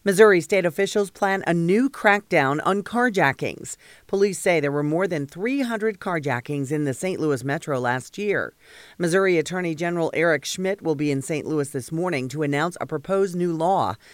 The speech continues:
It would create a charge of motor vehicle hijacking. Currently, carjackers are charged with robbery. Prosecutors say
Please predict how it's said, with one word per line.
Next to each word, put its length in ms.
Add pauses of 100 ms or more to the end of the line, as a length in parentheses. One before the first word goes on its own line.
(220)
It 120
would 160
create 320
a 80
charge 440
of 140
motor 440
vehicle 440
hijacking. 840 (340)
Currently, 380
carjackers 760
are 120
charged 480
with 160
robbery. 640 (400)
Prosecutors 680
say 420